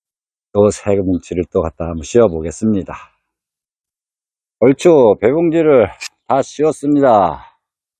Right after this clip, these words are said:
대충 한 나무에만 지금 백칠십 개 정도가 들어간 것 같아요, 봉투가. 이 녀석은 신고 배나무에 홍로가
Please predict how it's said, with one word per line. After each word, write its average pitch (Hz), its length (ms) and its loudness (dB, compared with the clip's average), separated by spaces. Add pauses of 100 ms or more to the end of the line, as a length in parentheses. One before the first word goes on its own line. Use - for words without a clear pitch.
(680)
대충 98 460 -2 (1120)
한 127 160 2
나무에만 101 500 0
지금 110 200 -10
백칠십 - 540 -10
개 117 120 0
정도가 85 500 0 (1500)
들어간 82 280 0
것 76 80 -6
같아요, 78 280 -4
봉투가. 76 600 -12 (680)
이 85 80 -4
녀석은 101 380 0 (1000)
신고 117 320 0
배나무에 92 640 -2 (1040)
홍로가 95 640 -2